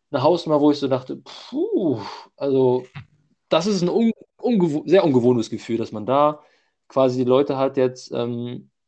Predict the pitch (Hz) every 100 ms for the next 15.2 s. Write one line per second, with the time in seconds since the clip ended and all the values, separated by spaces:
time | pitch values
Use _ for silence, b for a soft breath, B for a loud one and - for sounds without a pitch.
0 | _ _ _ _ _ - 123 127 127 131
1 | _ 185 196 - - 98 - _ 127 175
2 | - 110 120 123 120 143 139 131 131 127
3 | 127 127 131 113 117 117 127 123 - 101
4 | 110 170 190 - B B B B _ _
5 | _ _ _ _ _ 147 156 202 220 -
6 | 123 123 117 - 117 131 - 190 202 -
7 | 147 147 160 156 151 160 180 - 104 104
8 | 104 123 151 147 165 180 208 B B B
9 | B B _ - 120 113 110 - - -
10 | 117 110 113 110 143 165 170 160 135 127
11 | 117 110 123 147 - 160 165 185 - 127
12 | 120 110 127 120 117 127 104 - 107 104
13 | 107 143 165 170 - 117 - 117 - 107
14 | 107 - 98 165 - 123 131 147 147 160
15 | -